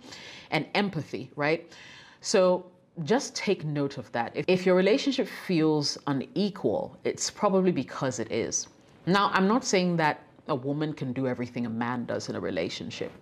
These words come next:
Far from that. But what I am saying is, if you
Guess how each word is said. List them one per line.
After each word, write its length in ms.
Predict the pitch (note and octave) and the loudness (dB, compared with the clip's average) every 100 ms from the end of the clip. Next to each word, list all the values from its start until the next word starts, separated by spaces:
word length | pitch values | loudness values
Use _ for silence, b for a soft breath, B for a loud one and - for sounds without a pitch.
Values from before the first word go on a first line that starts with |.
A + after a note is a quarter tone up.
| - - - | -20 -20 -20
Far 240 | - C3+ B2 | -2 2 2
from 220 | - A2+ | 0 -4
that. 240 | A#2+ - - B B B | -4 -6 -12 B B B
But 100 | C#3 | -2
what 180 | C3 E3 | 2 4
I 140 | F3+ | 6
am 260 | D3 C#3 C#3 | 6 4 0
saying 460 | - C#3 C3 C3 - | -2 -2 0 -2 -2
is, 520 | E3+ C#3+ A#2 A#2+ - - B B B B - | 0 2 0 -4 -8 -14 B B B B 2
if 320 | D3+ - - - | 2 2 -10 -6
you 440 | C#3 C3+ G3 A#3 | -2 4 6 6